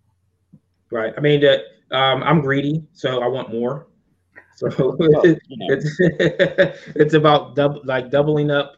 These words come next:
Speaker 1: on issue two, doubling up on issue three, issue four. Like I said, that
Speaker 2: Mm-hmm.
Speaker 1: we're, we're so far ahead,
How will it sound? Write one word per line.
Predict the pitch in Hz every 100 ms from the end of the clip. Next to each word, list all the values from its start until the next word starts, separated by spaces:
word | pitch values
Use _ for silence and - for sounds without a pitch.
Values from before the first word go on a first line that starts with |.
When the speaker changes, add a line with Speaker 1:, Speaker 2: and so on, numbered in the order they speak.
| _
Speaker 1:
on | 123 127
issue | 123 139
two, | 120 135 131
doubling | 127 127 131 131
up | 123
on | 123
issue | 123 135
three, | 123 117 120
issue | 123 120
four. | 120 113 113 110 _ _ _ _
Like | 135
I | -
said, | - 127
that | 120
Speaker 2:
Mm-hmm. |
Speaker 1:
we're, | 127 147 135 - - -
we're | 139 143
so | - 147
far | 147 135 127
ahead, | 117 120 123 117 107